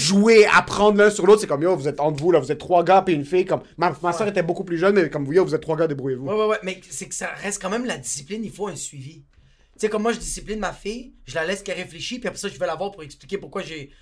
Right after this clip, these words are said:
Speaker 2: pourquoi j'ai réagi comme ça. Pourquoi il y a eu cette situation-là, tandis que ton père fait comme, il discipline, puis après ça, il est comme, hey, work on your own.
Speaker 1: Non, non, mon père me disciplinait, nous cassait notre gueule, montrait comme ça, c'est votre argent de poche. Il faisait juste nous donner genre deux cents piastres.
Speaker 2: Oh shit.
Speaker 1: Puis après, il faisait juste bouger.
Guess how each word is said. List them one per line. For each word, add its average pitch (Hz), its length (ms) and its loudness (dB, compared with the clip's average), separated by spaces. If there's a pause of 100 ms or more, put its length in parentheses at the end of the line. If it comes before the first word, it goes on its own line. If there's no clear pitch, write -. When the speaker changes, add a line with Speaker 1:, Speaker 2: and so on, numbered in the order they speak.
(140)
Speaker 2:
pourquoi 175 220 -2
j'ai 185 160 -4
réagi 151 460 -10
comme 147 160 -10
ça. - 280 -12 (280)
Pourquoi 220 260 0
il 214 80 2
y - 20 6
a 220 40 2
eu 214 40 -2
cette 175 180 -8
situation-là, 185 440 -4
tandis 190 220 -8
que 208 80 -4
ton 196 160 -2
père 233 240 2
fait 220 120 -2
comme, 196 180 -4 (220)
il 196 120 -8
discipline, 233 500 0
puis 254 80 2
après 202 140 -4
ça, 202 80 -4
il - 20 0
est 208 60 -6
comme, 185 200 -6
hey, - 300 -4 (880)
work 101 320 -4
on 80 160 -12
your - 140 -14
own. - 320 -12 (520)
Speaker 1:
Non, 190 100 4
non, 190 100 4
mon 175 140 2
père 208 120 6
me 214 120 6
disciplinait, 170 760 -4 (400)
nous 151 160 -4
cassait 180 360 -2
notre 151 180 -4
gueule, 185 140 2
montrait 165 220 -2
comme 151 120 -6
ça, 156 100 -6
c'est 151 80 -6
votre 131 180 -6
argent 120 220 -10
de 107 60 -18
poche. 131 260 -12 (160)
Il 190 60 -8
faisait 170 220 0
juste 175 160 -2
nous 175 60 2
donner 160 180 2
genre 151 140 2
deux 147 120 -4
cents 139 160 -6
piastres. 139 340 -8 (540)
Speaker 2:
Oh 165 200 -14
shit. - 180 -10
Speaker 1:
Puis 180 120 -8
après, 143 200 0
il 151 40 -8
faisait 147 180 -4
juste 143 120 -6
bouger. 127 320 -12